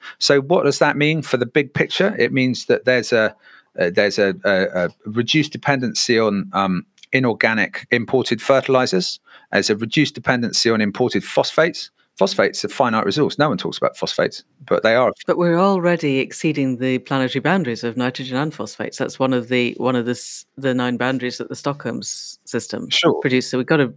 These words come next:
Speaker 2: we've gotta stop spreading it as much. Part of the regenerative farming is to get, wean people off needing to spread stuff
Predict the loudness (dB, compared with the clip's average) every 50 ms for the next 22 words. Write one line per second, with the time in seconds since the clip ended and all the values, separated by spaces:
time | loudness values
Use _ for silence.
0 | _ _ -4 0 0 0 0 0 -4 0 2 2 2 0 -2 -6 -2 -2 -2 0
1 | 0 -2 -2 -2 -2 -2 0 0 0 0 -2 -4 -12 -8 _ -2 -2 0 0 0
2 | 0 0 0 0 0 0 -2 -2 -4 -8 -10 -4 -4 -2 -2 -2 -2 -2 -4 -6
3 | -8 -10 -12 -4 -4 -4 -4 -4 -8 _ -4 0 0 0 0 0 -2 -6 -4 -2
4 | -4 -2 0 0 0 0 -2 -4 -12 -20 -20 _ _ -20 -20 -20 -20 -20 -20 _
5 | _ 4 4 4 4 2 0 -2 -4 -6 0 2 2 2 2 0 -4 -4 -4 -4
6 | -6 -10